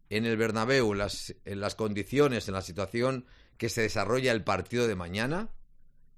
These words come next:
es que no sabemos gestionar las cosas. Sinceramente. Es que no sabemos gestionar las cosas.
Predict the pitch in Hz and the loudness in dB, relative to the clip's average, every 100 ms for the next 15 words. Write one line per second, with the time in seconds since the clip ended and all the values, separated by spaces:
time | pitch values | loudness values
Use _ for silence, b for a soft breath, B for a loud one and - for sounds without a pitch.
0 | - - - - - - - 98 92 95 | -20 -20 -20 -20 -18 -12 -8 -6 -2 -2
1 | 117 - 95 - 90 98 90 - 101 - | -2 -2 -6 -4 -4 -2 -4 -6 -12 -12
2 | - - _ _ _ _ _ _ _ _ | -18 -20 _ _ _ _ _ _ _ _
3 | _ _ - 87 - 92 90 104 90 - | _ _ -14 -8 -4 -4 -2 -4 -4 -14
4 | _ _ _ _ _ _ _ _ - - | _ _ _ _ _ _ _ _ -18 -10
5 | 90 87 135 156 98 101 135 101 90 82 | -6 -2 -2 0 0 2 0 -2 -8 -6
6 | 101 104 - 98 - 92 - | -6 -6 -8 -14 -14 -20 -20